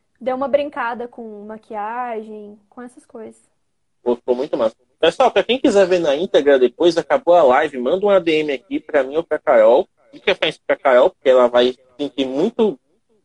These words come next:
Speaker 2: feliz em poder compartilhar mais o trabalho.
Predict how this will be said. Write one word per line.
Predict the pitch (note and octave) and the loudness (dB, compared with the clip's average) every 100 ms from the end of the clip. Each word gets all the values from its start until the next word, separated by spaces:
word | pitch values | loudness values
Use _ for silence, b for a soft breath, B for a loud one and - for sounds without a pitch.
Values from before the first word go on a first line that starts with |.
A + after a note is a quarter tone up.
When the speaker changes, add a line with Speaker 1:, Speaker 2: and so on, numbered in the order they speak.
| _ | _
Speaker 2:
feliz | E3+ D3 C3+ F#3 D#3+ | 2 4 4 2 -2
em | |
poder | C#3+ C3+ C3 | 2 2 2
compartilhar | C#3 C3 C3 _ B2 A#2+ | 0 -4 -6 _ 0 0
mais | A#2+ A#2+ | -4 -8
o | |
trabalho. | - A#2+ A#2 D3 F#3+ | -4 -2 2 2 0